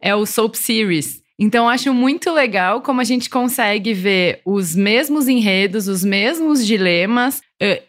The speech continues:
que ficam muito interessantes através de diferenças culturais. Então, eu gosto muito de ver série indiana, série, eh, chinesa, che-, série coreana, dinamarquesa, espanhola. E as histórias, mais ou menos, são as mesmas que a gente já viu aqui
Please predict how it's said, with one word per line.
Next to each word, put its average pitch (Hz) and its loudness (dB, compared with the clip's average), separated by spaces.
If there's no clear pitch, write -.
que 262 2
ficam 269 0
muito 294 2
interessantes 277 0
através 269 0
de 262 -2
diferenças 262 -2
culturais. 240 -2
Então, 214 -4
eu 214 -6
gosto 220 -2
muito 240 -2
de 214 -4
ver 220 -4
série 220 -2
indiana, 214 0
série, 196 -2
eh, 190 2
chinesa, 214 0
che-, 208 0
série 208 -2
coreana, 208 0
dinamarquesa, 214 0
espanhola. 214 0
E 233 -2
as 262 2
histórias, 262 0
mais 254 0
ou 262 2
menos, 254 0
são 254 0
as 262 2
mesmas 277 2
que 339 -4
a 320 0
gente 262 0
já 247 2
viu 226 -2
aqui 202 -2